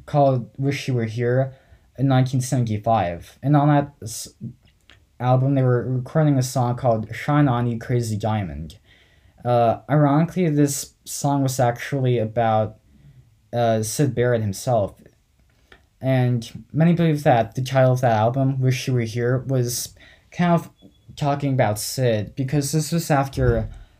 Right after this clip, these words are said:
Dark S-, this was their next album after Dark Side of the Moon was released. So, uh, and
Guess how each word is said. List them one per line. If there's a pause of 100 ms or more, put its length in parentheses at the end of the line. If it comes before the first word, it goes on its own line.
(200)
Dark
S-,
this
was
their
next
album
after
Dark
Side
of
the
Moon
was
released.
So, (880)
uh,
and